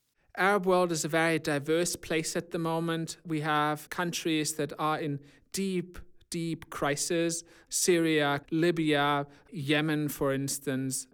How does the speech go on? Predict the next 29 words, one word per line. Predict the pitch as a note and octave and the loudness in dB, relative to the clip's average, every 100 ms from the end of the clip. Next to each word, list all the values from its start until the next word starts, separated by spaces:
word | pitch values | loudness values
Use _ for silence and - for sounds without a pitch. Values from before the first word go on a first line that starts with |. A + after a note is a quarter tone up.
| - - | -20 -10
At | E3 | -6
the | - | -2
same | G3 G#3+ G3+ | 0 0 -2
time, | G3+ F3+ F3 | 0 0 0
the | E3+ D3 | 0 0
Arab | D#3+ D#3+ D#3 | 0 0 0
world | D#3+ D#3 D3+ D3+ - - | 2 4 2 0 -10 -14
has | - D#3 | -6 -2
also | E3 D#3+ D#3+ E3+ D3+ | 0 0 0 0 0
very | C#3+ D3 D#3 D#3 D3+ C#3 - _ - | 0 0 0 2 0 -2 -8 _ -4
prosperous | F#3 F#3 - G3 E3 D3 C#3+ - | -2 -2 -2 0 2 2 0 -4
and | - D3+ D3 D3 - - _ _ | -4 -4 -4 -4 -8 -20 _ _
stable | - - - G3 A3 E3 C#3 B2 C3 - _ | -4 0 2 2 2 2 2 0 -2 -10 _
countries, | - D#3 C#3+ - C#3 B2+ B2+ - - - | -6 -2 -2 -2 0 0 0 -4 -10 -6
for | C#3 | -2
instance, | B2+ B2+ - C3 B2+ - | 0 0 -4 -4 -4 -6
Qatar, | - C#3+ - C3 C3 C3 - - | -2 -2 0 0 0 -4 -10 -14
the | - C3+ | -4 -2
United | C3 C3 B2+ B2+ C#3 C#3 - | -2 0 0 -2 -4 -6 -4
Arab | C#3+ C3 | -2 -2
Emirates. | C#3 C#3+ D3 C3+ C3 - - - - | -2 -2 0 0 -2 -6 -14 -12 -4
Certainly, | - C#4 C#4+ A#3 A3 G#3 G3 - - | -2 0 -2 -2 0 0 -2 -6 -12
a | |
challenge | E3+ F#3+ F3 F3+ F3 | -4 0 2 2 0
that | D#3+ | -4
many | D3+ D#3+ G#3+ C4 A3 | -2 0 2 2 2
Arab | C#3+ C3+ C3+ | 2 0 -2
countries | C#3+ C3 - C#3 C3+ | -4 -4 -2 -4 -2
share | - D#3+ D#3+ D#3+ | 0 2 4 2